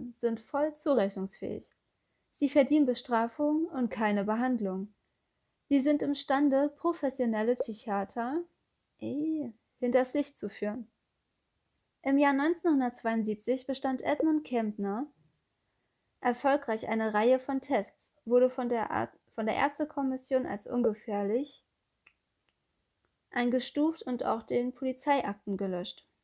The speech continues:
Ach, sie wurden aus den Polizeiakten gelöscht. Das hier hochgescrolle geht mir dezent auf den Nerv. Als er zwei Jahre und acht Leichen später gefasst wurde,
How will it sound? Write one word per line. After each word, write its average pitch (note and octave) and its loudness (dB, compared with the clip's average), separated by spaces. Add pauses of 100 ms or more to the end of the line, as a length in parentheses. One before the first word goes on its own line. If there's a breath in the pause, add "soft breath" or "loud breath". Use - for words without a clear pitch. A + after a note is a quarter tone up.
(360)
Ach, G#3 -12
sie A#3 -4
wurden A3 -6
aus A3 -12
den G#3+ -10
Polizeiakten A3+ -12
gelöscht. G#3 -8 (1400)
Das G#3+ -8
hier A3 -4
hochgescrolle A3 -2
geht G3 -6
mir G#3+ -8 (200)
dezent A3 -6
auf G#3+ -4
den G#3 -6
Nerv. G3+ -8 (1400 soft breath)
Als C#4+ 0
er D4 4
zwei D#4+ 2
Jahre D#4 4
und A3+ -2
acht B3+ -2
Leichen G#3+ -2
später G#3+ 0
gefasst D4 -4
wurde, C4 2